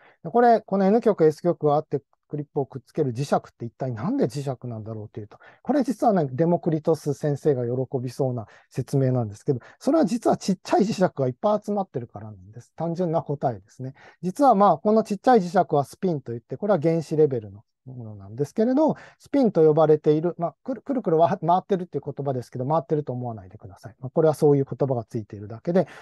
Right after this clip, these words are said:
スピンと呼ばれているミクロな小さな磁石がいっぱい集まっているからなんですね。で、この小さな磁石はちっちゃいんだけれど、まあ、N極、S極があります。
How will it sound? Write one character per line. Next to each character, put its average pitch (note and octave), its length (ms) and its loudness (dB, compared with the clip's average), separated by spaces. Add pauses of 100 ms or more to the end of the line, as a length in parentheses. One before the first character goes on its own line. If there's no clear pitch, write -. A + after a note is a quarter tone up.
(100)
ス - 120 -20
ピ A#3 120 2
ン E3+ 60 0
と D3 120 2
呼 D3 100 6
ば D#3+ 120 4
れ D#3+ 100 2
て F#3 120 0
い G#3 60 4
る G#3+ 80 4
ミ G#3 180 0
ク A3+ 100 -2
ロ E3 100 2
な A#2 180 -8
小 C#4+ 180 -6
さ B3 140 -6
な F#3+ 120 -2
磁 D#3 100 -6
石 D#3+ 300 -6
が F3+ 160 0
い B3+ 200 -4
っ A#3 100 -6
ぱ A#3 200 2
い G#3 80 2
集 - 80 -8
ま G3 120 -2
っ - 60 -12
て A#2+ 120 -14
い A2 40 -12
る A2 80 -16
か G2 120 -20
ら F2+ 80 -20
な F#2+ 100 -20
ん F2+ 100 -20
で - 60 -20
す - 120 -8
ね。 C#4 100 -4 (320)
で、 G3+ 80 -4
こ B3 100 2
の C4 80 4
小 D#4 220 4
さ B3 140 4
な G#3+ 60 6
磁 G#3 40 6
石 G3 100 0 (140)
は F3+ 100 4
ち G3 120 -4
っ F3+ 80 -2
ち - 80 -2
ゃ C4 80 0
い A#3+ 60 0
ん G3 40 2
だ F3 100 2
け F#3 120 -4
れ F#3+ 120 0
ど、 A3 320 2
ま F#3 120 0
あ、 - 100 -4
N F3 200 -2
極、 D3 260 -6
S B2+ 160 -10
極 C#3 260 -12
が A3+ 120 -4
あ B2+ 40 -4
り G2 80 -12
ま F#2 120 -20
す。 - 100 -20